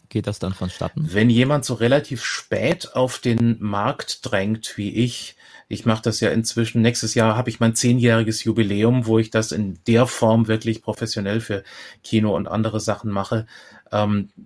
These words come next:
Speaker 2: dann ist das was ganz anderes als, äh,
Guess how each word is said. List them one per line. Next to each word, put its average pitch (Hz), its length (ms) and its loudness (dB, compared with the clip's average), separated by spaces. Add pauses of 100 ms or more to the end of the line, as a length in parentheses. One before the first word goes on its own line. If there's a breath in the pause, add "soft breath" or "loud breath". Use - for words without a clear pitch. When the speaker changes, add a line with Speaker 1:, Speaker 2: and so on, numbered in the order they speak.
(240)
Speaker 2:
dann 107 280 0
ist - 320 -2
das 113 360 2
was 113 260 -2
ganz 120 220 2
anderes 123 520 2
als, - 640 -2
äh, 85 280 -14